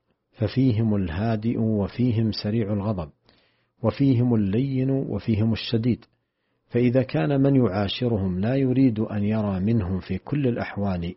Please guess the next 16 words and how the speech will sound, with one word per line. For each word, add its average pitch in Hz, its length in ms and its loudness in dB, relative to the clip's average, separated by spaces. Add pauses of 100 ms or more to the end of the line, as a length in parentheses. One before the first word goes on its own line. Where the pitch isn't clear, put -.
إلا 131 200 0
الأكمل 104 680 -4
في - 180 -6
كل 107 300 0
حال، 110 460 0
وإلا 104 600 0
غضب 107 480 0
وتغير، 98 720 -2 (640)
فلن 139 340 0
تستقيم 117 640 0
له 98 340 -4
حال 131 600 -2 (100)
ولن 110 260 2
يرتاح. 85 500 -6 (680)
فالواجب 113 580 2
عليه 110 540 -2